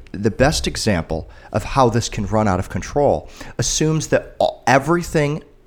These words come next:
every part of that environment is the same, including the way that the person thinks, right? And that's the part that I think is, is, is a little bit sensational about people that say,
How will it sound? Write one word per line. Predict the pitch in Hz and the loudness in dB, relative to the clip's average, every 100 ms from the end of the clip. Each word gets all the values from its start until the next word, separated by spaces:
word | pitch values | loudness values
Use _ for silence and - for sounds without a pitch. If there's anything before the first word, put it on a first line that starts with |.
| - - | -8 -2
every | 127 185 | 2 2
part | 185 - 156 | 2 2 2
of | 123 | 4
that | 117 107 | 2 2
environment | 104 107 107 110 104 | 2 4 4 2 -2
is | - | -4
the | 101 | -2
same, | - 113 127 156 - - 147 | 0 2 0 -2 -8 -8 -2
including | 131 131 - 135 143 160 170 143 | -2 -2 0 2 4 2 -2 0
the | 139 | 2
way | 117 113 | 6 6
that | 113 117 | 4 2
the | 107 | -2
person | - 98 95 98 | -2 -2 0 -4
thinks, | - - 110 78 - - - _ _ _ - - | -6 -4 -2 -2 -10 -14 -16 _ _ _ -20 -4
right? | 113 101 120 - - 120 | 2 4 4 -2 -4 -2
And | 107 | 4
that's | 147 185 - | 4 2 -2
the | 190 | -2
part | 135 120 | 0 2
that | 117 | 2
I | 113 123 | 2 2
think | - 113 - - - | 0 -2 -4 -10 2
is, | 117 104 - - - | 2 2 -8 -20 -2
is, | 135 - - | 0 0 -2
is | 123 110 | 0 0
a | |
little | 104 104 160 | 0 0 2
bit | 156 - | 2 0
sensational | - 117 107 - 127 - 95 78 - - - _ - _ - | 2 0 0 2 2 2 0 -2 -8 -18 -20 _ -20 _ -4
about | - 117 90 | 2 4 4
people | - - 107 | 2 4 0
that | 92 | 0
say, | - 107 98 | 2 2 2